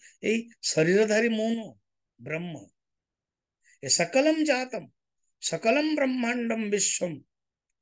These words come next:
ଜାତମ୍ କୁତଃ? ଅହମ୍ ବ୍ରହ୍ମ ମୟି ଏବ, ମୟି ସର୍ବମ୍ ପ୍ରତିଷ୍ଠିତମ୍। ଏ ଯୋଉ ଜଗତଟା ରହୁଛି ମଧ୍ୟ, ଇଏ କୋଉଠି?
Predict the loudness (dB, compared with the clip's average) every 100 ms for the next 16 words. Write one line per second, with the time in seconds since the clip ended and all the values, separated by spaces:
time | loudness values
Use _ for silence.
0 | _ _ _ _ -10 -8 -8 -6 -6 -6
1 | -14 _ _ _ _ _ _ _ _ -20
2 | -12 -12 -12 -18 -20 _ _ _ _ _
3 | _ _ _ _ _ _ _ _ -6 -2
4 | -2 -2 -4 -8 -6 -6 -8 -14 -20 -12
5 | -4 0 2 0 -2 -10 -18 _ _ _
6 | _ _ _ -8 -2 2 4 2 0 0
7 | -2 -2 -6 -4 -4 -4 -4 -6 -8 -14
8 | _ _ _ _ _ _ _ _ _ _
9 | _ -4 0 2 2 0 -4 -2 -2 0
10 | -2 -4 -4 -6 -6 -10 -12 _ _ _
11 | _ _ _ _ _ _ _ _ _ _
12 | _ _ _ _ _ _ _ _ -4 -4
13 | -2 -4 -2 -2 -4